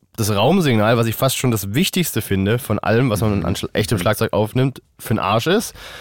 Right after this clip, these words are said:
Und wenn das für 'n Arsch ist, dann klingt das halt auch meistens nicht so richtig geil. Dann klingt's halt meistens nach billigem Proberaumkeller oder sowas, wenn's so richtig, also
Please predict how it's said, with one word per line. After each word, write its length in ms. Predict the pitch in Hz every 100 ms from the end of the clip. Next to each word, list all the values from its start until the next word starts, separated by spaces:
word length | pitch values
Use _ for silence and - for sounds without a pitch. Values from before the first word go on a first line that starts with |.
| - -
Und 80 | 120
wenn 100 | 127
das 120 | 214
für 80 | 208
'n 80 |
Arsch 300 | - 151 220
ist, 200 | 165 175
dann 100 | 156
klingt 280 | 135 151 180
das 120 | 185
halt 180 | 160 156
auch 120 | 135
meistens 540 | 131 117 139 - 147 135
nicht 140 | 127
so 100 | 127
richtig 240 | 117 120 113
geil. 140 | 92
Dann 80 | 87
klingt's 180 | 107 -
halt 100 | 101
meistens 300 | 110 117 120
nach 220 | 107 104
billigem 360 | 92 120 113 104
Proberaumkeller 840 | - 160 180 170 165 - 160 160
oder 200 | 147 147
sowas, 340 | 143 147 147 143
wenn's 140 | 113
so 80 | 110
richtig, 300 | 123 - 113
also 140 | 110